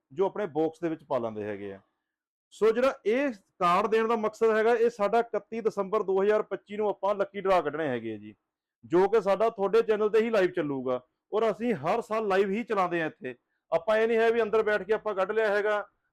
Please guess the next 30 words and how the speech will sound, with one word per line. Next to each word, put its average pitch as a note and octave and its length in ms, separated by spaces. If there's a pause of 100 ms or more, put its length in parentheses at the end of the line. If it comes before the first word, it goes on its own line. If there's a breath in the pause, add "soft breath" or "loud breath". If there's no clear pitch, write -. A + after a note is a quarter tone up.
ਤੇ F#3+ 120
ਕਿਸੇ G#3 300
ਕਸਟਮਰ G#3 300
ਨੂੰ G#3+ 100
ਦੱਸਿਆ F3+ 260
ਨਹੀਂ G3+ 100
ਹੈਗਾ, G3+ 200
ਪਰਚੀਆਂ G3+ 420
ਕੱਟੀ F#3+ 280
ਜਾਂਦੇ G3 260
ਆ, G3+ 60
ਅਸੀਂ F#3+ 160
ਪੈਸਾ F#3+ 260
ਇਕੱਠੀ F#3+ 280
ਕਰੀਏ, F#3 340
ਇਕੱਠਾ F#3 400
ਕਰੀ F#3 220
ਜਾਂਦੇ F3+ 260
ਹੈਗੇ F#3+ 200
ਆ। C4+ 120 (400)
ਸੋ G#3 120
ਆਪਾਂ A3+ 220
ਜੋ A3+ 220
ਹੈਗਾ A#3 160
ਲਾਈਵ A3 240
ਚਲਾਈਦਾ D3+ 360
ਹੈਗਾ। G#2 300 (460)
ਤੇ A3 140
ਇਹਦੇ A3+ 200
ਵਿੱਚ B3+ 220